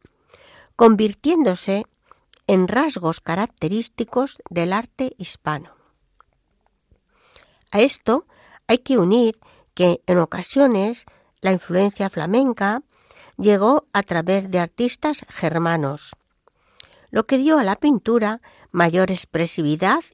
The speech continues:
y patetismo, y acentuadas angulosidades en los plegados, muy distintas del fluir curvilíneo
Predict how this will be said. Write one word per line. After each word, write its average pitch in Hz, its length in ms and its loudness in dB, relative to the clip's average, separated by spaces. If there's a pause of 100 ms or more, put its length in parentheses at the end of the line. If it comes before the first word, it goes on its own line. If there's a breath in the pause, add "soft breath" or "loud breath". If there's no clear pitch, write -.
y 226 120 -8
patetismo, 214 840 -4 (1200 soft breath)
y 285 180 0 (140)
acentuadas 202 1040 -2 (180)
angulosidades 196 1200 0 (140)
en 208 160 0
los 170 160 -6
plegados, 151 800 -8 (1200 soft breath)
muy 196 200 4
distintas 254 880 -2 (160 soft breath)
del 180 260 0
fluir 185 580 0 (300)
curvilíneo 208 920 0